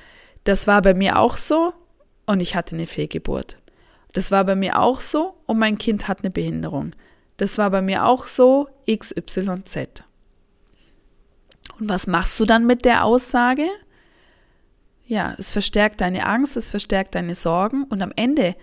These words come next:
hat es überhaupt nichts mit deiner Situation zu tun.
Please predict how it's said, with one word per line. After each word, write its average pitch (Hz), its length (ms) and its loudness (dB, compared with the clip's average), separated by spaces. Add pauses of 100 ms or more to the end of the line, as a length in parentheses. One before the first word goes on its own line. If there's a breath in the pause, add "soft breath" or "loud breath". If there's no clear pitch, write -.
(220 soft breath)
hat - 200 -6
es 208 160 -2
überhaupt 294 800 4
nichts 302 380 0
mit 285 160 0
deiner 277 220 4
Situation 269 640 -2
zu 285 120 0
tun. 160 340 -6